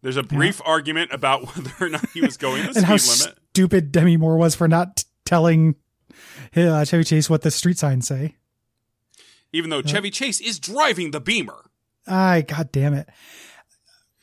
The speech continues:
Speaker 2: Yeah,
Speaker 1: So Chevy
Speaker 2: and Chevy
Speaker 1: Chase says,
Speaker 2: Chase
Speaker 1: "Of
Speaker 2: making
Speaker 1: course I'm gonna
Speaker 2: difference.
Speaker 1: stop. I'm a, it's a policeman." And then Taylor Negron, uh, very
Speaker 2: Yeah.
Speaker 1: briefly peer pressures him. And then
Speaker 2: Yep.
Speaker 1: he says,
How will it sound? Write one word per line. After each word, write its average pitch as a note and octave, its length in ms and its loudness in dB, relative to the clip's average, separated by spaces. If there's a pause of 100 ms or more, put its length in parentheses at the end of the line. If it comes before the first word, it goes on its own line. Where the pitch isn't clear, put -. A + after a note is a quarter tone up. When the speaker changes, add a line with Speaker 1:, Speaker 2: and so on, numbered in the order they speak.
(480)
Speaker 2:
Yeah, B3 180 2
Speaker 1:
So C#3+ 100 -6
Chevy G3+ 180 0
Speaker 2:
and F3+ 80 4
Chevy A#3+ 120 4
Speaker 1:
Chase B3 40 2
says, G#3 160 4
Speaker 2:
Chase G3 40 -2
Speaker 1:
"Of F3 60 -2
Speaker 2:
making E3+ 100 4
Speaker 1:
course A3+ 80 4
I'm G#3 60 6
gonna D#3+ 100 0
Speaker 2:
difference. B3 220 -2
Speaker 1:
stop. D3+ 500 0
I'm C3+ 160 -2
a, E3+ 120 -6
it's C#3 220 -12
a F#3+ 60 -8
policeman." C#3 640 -8
And C#3+ 120 -6
then F3 160 0
Taylor G3+ 320 -2
Negron, F3+ 460 -4 (100)
uh, C3+ 300 2
very C#3+ 380 -2
Speaker 2:
Yeah. D#3+ 180 -2
Speaker 1:
briefly F3 320 -6
peer E3+ 240 -8
pressures B2+ 380 -8
him. A2 260 -12 (500)
And B2 140 -4
then E3 80 0
Speaker 2:
Yep. - 40 -2
Speaker 1:
he C3 40 -6
says, B2 560 -6